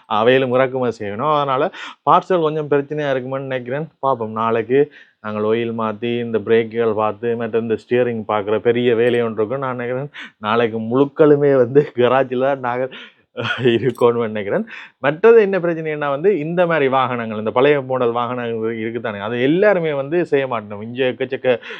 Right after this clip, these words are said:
அஹ், கராஜுகள் எல்லாமே இருக்கு. நீங்க கேட்கலாம் வந்து, "என் யாழ்ப்பாணம் டவுனுக்குள்ள கராஜ் இல்லையாண்டு?" ஆனா இருக்கு. ஆனா அவையில் வந்து நான் முதல் வேண்டின, அஹ்,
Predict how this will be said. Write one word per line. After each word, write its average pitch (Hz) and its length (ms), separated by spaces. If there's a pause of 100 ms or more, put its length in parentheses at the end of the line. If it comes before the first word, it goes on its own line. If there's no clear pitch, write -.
(120)
அஹ், 110 140
கராஜுகள் 123 520
எல்லாமே 120 420
இருக்கு. 110 340
நீங்க 120 220
கேட்கலாம் 127 400
வந்து, 117 280 (220)
"என் 123 180
யாழ்ப்பாணம் 120 520
டவுனுக்குள்ள 117 680
கராஜ் 110 320
இல்லையாண்டு?" 104 320
ஆனா 135 200
இருக்கு. 151 540 (280)
ஆனா 127 220
அவையில் 175 240
வந்து 180 380 (180)
நான் 131 240
முதல் 147 500
வேண்டின, 151 540 (160)
அஹ், 135 320